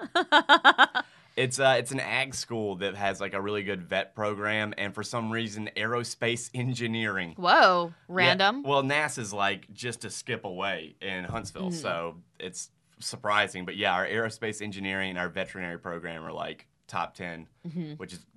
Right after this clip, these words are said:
Speaker 2: really weird. Well, vet thing isn't weird. Um, it's, like, forty thousand people. It's very, very small town. Very, very, like, uh,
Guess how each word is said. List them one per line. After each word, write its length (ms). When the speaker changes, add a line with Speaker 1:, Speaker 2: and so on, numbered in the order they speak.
Speaker 2:
really 220
weird. 320
Well, 160
vet 320
thing 160
isn't 200
weird. 260
Um, 480
it's, 80
like, 140
forty 180
thousand 360
people. 360
It's 180
very, 420
very 240
small 360
town. 420
Very, 280
very, 300
like, 340
uh, 540